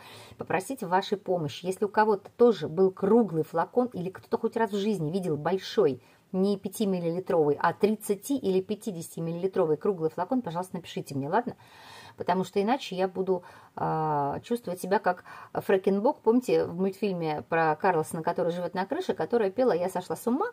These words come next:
какая досада". Вот мне не хочется сидеть как Фрэкенбок, наматывать, наматывать волосы на нос и говорить, что я сошла с ума. <laughs> Мне это ре-, реально была бы досада. Так.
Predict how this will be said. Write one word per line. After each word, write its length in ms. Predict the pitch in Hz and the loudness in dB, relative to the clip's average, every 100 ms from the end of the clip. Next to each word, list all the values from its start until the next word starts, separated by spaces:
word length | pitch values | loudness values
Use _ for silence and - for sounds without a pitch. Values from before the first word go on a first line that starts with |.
| - | -8
какая 440 | - - 285 277 | -10 -2 0 0
досада". 560 | 214 196 - 175 151 143 | 0 -2 0 2 2 0
Вот 220 | 185 - | -6 -6
мне 200 | - 196 | -6 -2
не 80 | 233 | 0
хочется 460 | 240 202 - 165 - - - | 0 -2 -4 -6 -6 -16 -16
сидеть 300 | - 202 208 | -6 -2 2
как 180 | 196 190 | 2 2
Фрэкенбок, 500 | 185 202 208 294 - | 0 2 2 -2 0
наматывать, 560 | 190 190 196 175 165 | 0 2 2 2 -2
наматывать 540 | 208 220 202 180 180 - 254 240 | 0 2 2 0 -4 -6 -10 -4
волосы 560 | 226 247 247 214 - | 4 8 8 8 2
на 160 | 175 208 | 0 2
нос 260 | 247 294 196 | 2 2 0
и 40 | |
говорить, 340 | 185 190 214 | 4 4 4
что 140 | - 196 | 0 0
я 100 | 190 | 0
сошла 300 | 190 - 196 | 0 -4 -6
с 120 | - | -4
ума. 260 | 208 262 277 | 0 0 0
<laughs> 60 | - | 2
Мне 300 | 247 220 202 | 4 4 2
это 120 | 202 | 2
ре-, 240 | 190 185 | 2 2
реально 320 | 220 226 254 | 4 6 4
была 240 | 185 180 185 | 2 2 2
бы 100 | 190 | 2
досада. 460 | 180 185 147 151 - - - - 269 285 254 - | 0 0 -2 -2 -6 -14 -20 -16 -14 -14 -14 0
Так. 180 | - - | 2 2